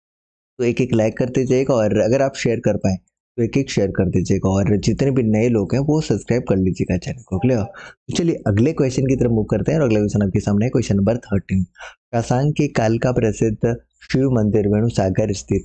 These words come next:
है। कहाँ पर स्थित है? क्वेश्चन नंबर ट्वेंटी थ्री का आपको आंसर करना है और इसका सही आंसर सभी को करने की कोशिश करेगा। बिल्कुल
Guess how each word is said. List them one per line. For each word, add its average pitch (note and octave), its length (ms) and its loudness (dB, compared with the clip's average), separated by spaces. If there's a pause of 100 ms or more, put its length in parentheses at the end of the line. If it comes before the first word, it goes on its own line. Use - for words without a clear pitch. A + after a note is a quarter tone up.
है। G2 100 0
कहाँ G#2+ 320 0
पर A#2+ 240 0
स्थित B2 300 -2
है? A#2 120 0 (240)
क्वेश्चन - 520 -4
नंबर B2 160 2
ट्वेंटी A2 280 2
थ्री B2 180 2
का A2 100 0
आपको A2 200 -2
आंसर G#2+ 240 0
करना G2+ 260 0
है C3+ 80 0
और G2+ 280 0
इसका G#2+ 320 0
सही G#2+ 220 0
आंसर A2 340 0
सभी G#2+ 280 0
को A2 140 0
करने G#2 280 0
की G#2+ 100 0
कोशिश A#2+ 340 0
करेगा। G#2+ 320 0
बिल्कुल B2+ 340 0